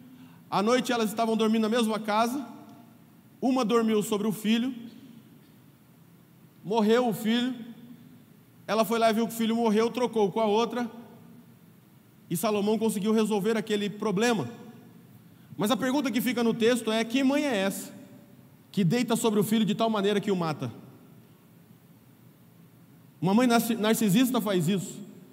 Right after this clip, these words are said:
que projeta a sua vida no seu filho e projeta suas frustrações no seu filho,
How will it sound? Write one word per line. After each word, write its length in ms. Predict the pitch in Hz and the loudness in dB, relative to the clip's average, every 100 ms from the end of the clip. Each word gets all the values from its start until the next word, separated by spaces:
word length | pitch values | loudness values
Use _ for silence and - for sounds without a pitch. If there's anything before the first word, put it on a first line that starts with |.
| - - - - - | -20 -20 -20 -20 -6
que 120 | 165 | 0
projeta 420 | 220 196 226 226 | 4 4 4 2
a 20 | |
sua 220 | 226 226 | 0 0
vida 240 | 170 233 226 | 2 2 2
no 80 | 220 | 2
seu 220 | 220 185 | 2 0
filho 500 | - 220 240 247 240 - - | 0 2 4 2 -4 -12 -4
e 80 | - | -2
projeta 400 | 165 214 240 226 | 2 2 2 0
suas 240 | 220 220 | -2 -2
frustrações 600 | 214 220 202 185 240 254 214 | -2 -4 -2 -2 -2 0 0
no 60 | |
seu 220 | 180 190 | 0 -2
filho, 480 | 135 190 220 233 247 | -2 2 4 4 2